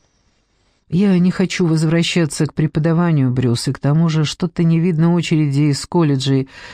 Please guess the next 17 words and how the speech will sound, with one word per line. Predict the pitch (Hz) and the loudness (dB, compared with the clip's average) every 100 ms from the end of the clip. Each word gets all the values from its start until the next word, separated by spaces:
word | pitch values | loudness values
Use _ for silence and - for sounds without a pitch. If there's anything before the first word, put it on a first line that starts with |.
| - - - | -20 -20 -4
желающих | 147 190 185 160 165 160 | 0 2 2 2 0 0
меня | 156 139 | 2 2
заполучить. | 143 143 143 135 - 139 180 | 0 0 0 0 -2 -2 -2
У | |
меня | 202 226 240 | 0 0 0
ничего | 214 - 202 170 | 0 0 0 2
нет, | 180 190 | 0 0
кроме | - 156 143 | 0 0 0
тех | 143 151 | 0 0
десяти | 143 143 143 139 147 | 0 0 -2 -2 -2
тысяч | 143 139 143 143 | -2 -2 0 0
долларов, | 156 190 180 175 | 0 0 0 -2
которыми | - 131 151 160 156 | -4 -2 0 2 2
я | 147 | 2
обязана | 143 151 143 143 135 | 0 0 0 0 0
вашей | 139 - | 0 0
доброте | 143 139 139 135 - 185 | 0 2 2 0 0 -2